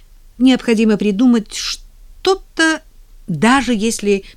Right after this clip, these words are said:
придётся для этого похитить Пола». Лукавая улыбка осветила измазанное грязью личико, и Уитни развернулась с такой скоростью, что Эмили испуганно сжалась.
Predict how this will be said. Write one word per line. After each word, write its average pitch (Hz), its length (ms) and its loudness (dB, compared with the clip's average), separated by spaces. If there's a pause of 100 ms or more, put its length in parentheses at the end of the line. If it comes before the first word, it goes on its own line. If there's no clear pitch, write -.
придётся 202 640 -4
для 185 260 -4
этого 190 340 -8 (240)
похитить - 640 -6
Пола». 113 440 -8 (600)
Лукавая 285 440 -2
улыбка 220 400 -2
осветила 175 800 -6 (360)
измазанное 160 580 -4
грязью 160 440 -4
личико, 233 540 -10 (220)
и 226 140 0
Уитни 262 320 -4
развернулась 170 640 -4
с - 40 -8
такой 403 260 -6
скоростью, 175 520 -6
что 202 260 -10 (340)
Эмили 254 440 -2
испуганно 202 540 -8
сжалась. 135 640 -14